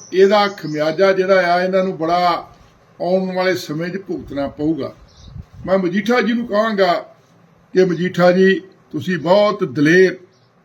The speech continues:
ਸਿਆਣੇ ਜੀ, ਅਸੀਂ ਤੁਹਾਡੀ ਸਿਆਣਪ ਦੇ ਕਾਇਲ ਆ, ਪਰ ਮੈਂ ਕਹਿਣਾ ਚਾਹੁੰਦਾ ਆ, ਮੈਨੂੰ ਇੱਕ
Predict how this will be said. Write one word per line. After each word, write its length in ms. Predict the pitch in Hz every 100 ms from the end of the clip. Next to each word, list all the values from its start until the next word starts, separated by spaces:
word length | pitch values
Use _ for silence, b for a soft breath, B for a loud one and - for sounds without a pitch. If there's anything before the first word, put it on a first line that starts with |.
| _
ਸਿਆਣੇ 680 | _ - - 160 165 190 202
ਜੀ, 160 | 185 180
ਅਸੀਂ 180 | 180
ਤੁਹਾਡੀ 320 | 180 185 165 -
ਸਿਆਣਪ 380 | - 160 165
ਦੇ 120 | 156 170 117
ਕਾਇਲ 320 | 147 165 175
ਆ, 100 | 139 98 _ _ _ _ _ _ _ _
ਪਰ 160 | 156 165
ਮੈਂ 180 | 170
ਕਹਿਣਾ 360 | 170 156 175 185
ਚਾਹੁੰਦਾ 480 | 180 165 190 190 190
ਆ, 40 |
ਮੈਨੂੰ 240 | 170 175 180
ਇੱਕ 440 | 180 185 175 -